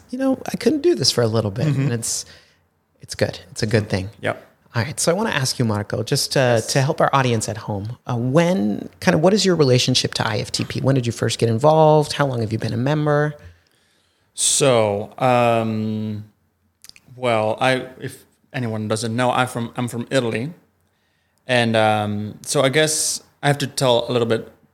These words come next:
Speaker 2: before I get to you. Just give me a second.
Speaker 1: Yeah, yeah, yeah.
Speaker 2: Um, so I, I think I encountered improv or improv theater, comedy theater,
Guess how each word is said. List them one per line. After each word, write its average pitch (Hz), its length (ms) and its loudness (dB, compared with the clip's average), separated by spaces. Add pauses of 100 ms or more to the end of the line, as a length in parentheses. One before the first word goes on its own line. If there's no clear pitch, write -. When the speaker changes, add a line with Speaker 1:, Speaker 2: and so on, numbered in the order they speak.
(480)
Speaker 2:
before 139 300 4
I 143 80 6
get 135 220 4
to 123 60 0
you. 117 280 4
Just 110 220 -2
give 120 80 0
me 113 80 0
a 107 40 -2
second. 110 320 -4
Speaker 1:
Yeah, 117 160 4
yeah, 117 400 0
yeah. 117 340 4
Speaker 2:
Um, 110 340 -2
so 139 200 2
I, 139 640 2 (640)
I 147 60 -8
think 156 200 -2
I - 20 2
encountered 139 500 4
improv 113 720 2 (380)
or 110 420 0
improv 117 400 -2
theater, 110 500 0 (220)
comedy 117 300 2
theater, 113 400 -2